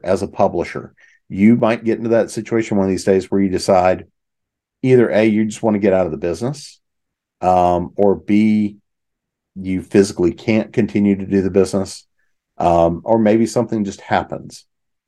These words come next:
It happens to all of us at some point in time. The things I would encourage you to do, read your contracts.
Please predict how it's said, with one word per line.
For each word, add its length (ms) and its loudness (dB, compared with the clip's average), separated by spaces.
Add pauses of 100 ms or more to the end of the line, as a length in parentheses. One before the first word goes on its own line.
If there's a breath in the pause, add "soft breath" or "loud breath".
(140)
It 180 2
happens 440 -2
to 60 -10
all 260 2
of 60 -8
us 140 -12
at 100 -12
some 260 -6
point 220 -10
in 80 -18
time. 380 -14 (1700)
The 100 2
things 320 0
I 80 6
would 100 2
encourage 400 -2
you 60 0
to 100 0
do, 360 -4 (760)
read 220 -2
your 120 -6
contracts. 720 -8